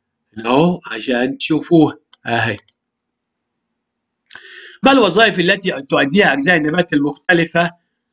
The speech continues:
للاستمرار في الحياة؟ موجودة، موجودة عندك.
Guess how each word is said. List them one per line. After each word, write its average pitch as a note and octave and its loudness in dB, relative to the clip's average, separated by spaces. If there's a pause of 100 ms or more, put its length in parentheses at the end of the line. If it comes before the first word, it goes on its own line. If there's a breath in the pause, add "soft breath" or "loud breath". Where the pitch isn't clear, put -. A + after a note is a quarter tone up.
(440)
للاستمرار D3+ 2 (400)
في C3 -2
الحياة؟ D#3+ 0 (640)
موجودة، A#3+ 2 (380)
موجودة A3 2
عندك. B2+ -4